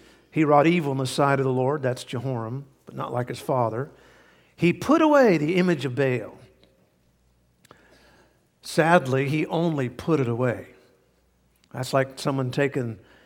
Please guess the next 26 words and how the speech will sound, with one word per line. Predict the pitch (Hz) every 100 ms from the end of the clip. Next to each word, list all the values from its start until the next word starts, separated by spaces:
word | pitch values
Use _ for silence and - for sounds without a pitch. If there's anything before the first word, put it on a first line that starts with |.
| _ _
you | -
know, | 127 131
their | 123 120
whiskey | 120 151 151 131 135
and | 135 113 98 _ _ _ _ _ _ _ _ -
hiding | - 160 156
it | 147
in | 139
the | 123
closet | - 196 170 135 139
instead | 147 - 131
of | 131
getting | 147 147
rid | 233 285
of | 113
it. | 101 _ -
They | 127
just | 131 127
figure | - 147 147
you | 139 143
may | 131
need | 120 220 165
it | -
someday. | - 107 92 - - _ - _ _
And | - 147 135
so | 123 170 143 131 123 117